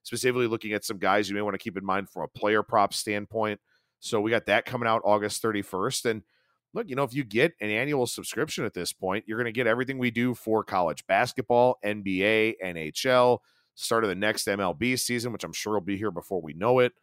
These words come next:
everything we do for the Super Bowl, March Madness. So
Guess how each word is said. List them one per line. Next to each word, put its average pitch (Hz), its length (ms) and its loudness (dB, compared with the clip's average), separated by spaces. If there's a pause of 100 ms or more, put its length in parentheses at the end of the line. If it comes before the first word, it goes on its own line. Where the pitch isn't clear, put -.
(360)
everything 123 280 -2
we 113 120 -4
do 117 160 -2
for 98 100 -10
the 69 80 -14
Super 139 420 -2
Bowl, 127 460 4 (220)
March 107 280 2
Madness. 107 520 0
So 98 360 2